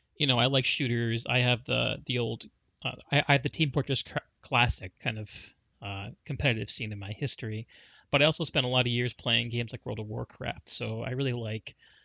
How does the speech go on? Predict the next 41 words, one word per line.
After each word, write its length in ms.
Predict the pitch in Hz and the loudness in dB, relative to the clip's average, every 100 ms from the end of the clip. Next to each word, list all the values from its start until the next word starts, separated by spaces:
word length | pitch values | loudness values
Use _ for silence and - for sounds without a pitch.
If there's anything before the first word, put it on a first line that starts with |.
| _ 123 | _ -10
um, 240 | 104 104 - | -10 -10 -6
R 80 | 123 | -6
P 180 | - | -4
Gs 320 | 110 107 110 113 | -8 -4 -4 -4
like 160 | 107 | -6
that, 220 | - 113 107 | -2 -2 -2
that 140 | 113 | -8
create, 460 | - 117 110 113 _ _ _ _ - | -6 -4 -4 -4 _ _ _ _ -10
uh, 220 | 104 104 - - | -8 -8 -14 -18
cool 320 | - 156 131 | -4 -2 0
social 440 | - 117 117 - | 0 0 -2 -4
experiences. 840 | 110 - - 110 113 113 101 113 - - - _ _ 147 | -6 -6 -6 -6 -4 -4 -6 -6 -10 -12 -20 _ _ 2
And 320 | 139 131 131 | 4 4 2
if 100 | 131 | 0
I'm 100 | 147 | -2
gonna 200 | 240 240 | 0 2
invest 380 | 160 190 185 170 | 4 4 4 2
in 60 | |
a 40 | 143 | 2
game 440 | 143 147 147 127 - - | 4 6 4 2 -4 -2
like 200 | 131 110 | -2 2
Destiny 380 | 127 135 - 123 | 4 4 2 0
that's 200 | 117 135 | 0 0
an 100 | 123 | 0
M 140 | 120 | 0
M 160 | 120 123 | 0 4
O, 340 | 139 135 120 | 4 4 4
I 160 | 117 123 | 2 0
want 400 | 127 139 139 - _ _ _ | 0 2 2 0 _ _ _
to 100 | - | -6
have 440 | 131 165 147 120 - | 0 6 6 6 0
cool 300 | - 127 117 | -6 -2 -2
social 420 | - 120 - 110 | -2 -4 -4 -8
experiences. 760 | 104 - 120 123 127 - 98 | -8 -6 -2 0 0 -4 -6
I 120 | 107 120 | -6 -4
wanna 340 | 131 135 131 | -2 0 2
have, 340 | 120 117 117 _ - _ _ 131 | 2 0 -2 _ -20 _ _ -2
um, 360 | 120 113 113 - _ - _ _ - | 0 -2 -6 -14 _ -20 _ _ -2
kind 160 | 185 | 2
of 140 | 170 123 | 2 0
loot 480 | 127 147 - - | 2 2 2 -4